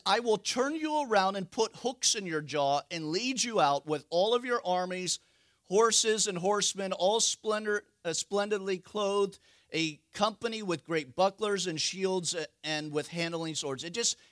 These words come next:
is describing their army. But I want you to see this interesting thing that, that God says. He says, "I will put a, a hook in your jaw and lead you out."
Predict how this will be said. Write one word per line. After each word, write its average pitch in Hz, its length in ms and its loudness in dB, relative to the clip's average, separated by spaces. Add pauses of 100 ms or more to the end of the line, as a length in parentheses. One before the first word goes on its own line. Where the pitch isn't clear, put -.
is 180 140 0
describing 196 800 2
their 165 300 0
army. 190 480 -2 (240)
But 165 100 -4
I 175 40 2
want 240 220 -4
you 294 80 -4
to 262 100 -4
see 240 280 2
this 202 300 2
interesting 196 560 -4
thing 185 260 -6
that, 160 200 0 (100)
that 151 220 -2
God 156 320 2
says. 147 280 0
He 165 100 -6
says, 180 260 2 (300)
"I 190 80 6
will 214 140 0
put 226 220 -2
a, 190 140 2 (240)
a 170 220 4 (220)
hook - 340 -4
in 269 120 -6
your 214 180 0
jaw 156 440 0 (320)
and 175 260 -2
lead 208 320 0
you 196 220 0
out." 160 300 4